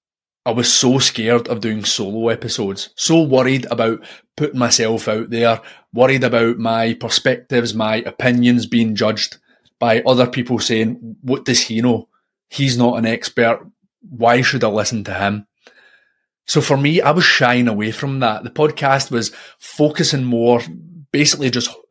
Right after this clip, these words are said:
solely on other people, and I wasn't saying much about my own life experiences. And I've, I've, I'm forty-one years old now.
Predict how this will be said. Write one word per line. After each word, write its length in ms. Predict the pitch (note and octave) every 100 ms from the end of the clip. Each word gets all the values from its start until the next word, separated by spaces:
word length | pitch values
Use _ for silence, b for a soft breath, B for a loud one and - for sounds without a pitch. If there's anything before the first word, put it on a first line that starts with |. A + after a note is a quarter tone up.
| B B
solely 560 | - - C#3 D3+ D3+ C#3
on 200 | B2 A#2+
other 220 | A#2+ A2+
people, 420 | A#2+ A2+ B2+ B2
and 80 | A#2
I 60 |
wasn't 480 | A2 A2 A#2 B2 C3+
saying 280 | - A2+ A2+
much 340 | G#2+ G#2 - -
about 300 | A2 G#2+ G#2+
my 80 | A2+
own 460 | A2+ A2+ A2+ A2 B B B
life 340 | A2+ A2+ G#2+
experiences. 800 | A2+ - - A2 A2+ B2 C#3+ C3
And 160 | C#3 D3+
I've, 180 | D3+ D3+ -
I've, 320 | C#3+ C3 - _ -
I'm 100 | C3+
forty-one 680 | - D#3 D3+ D#3 C3+ B2+
years 260 | B2 A#2+ A2
old 240 | A2 A#2
now. 280 | B2 B2 B2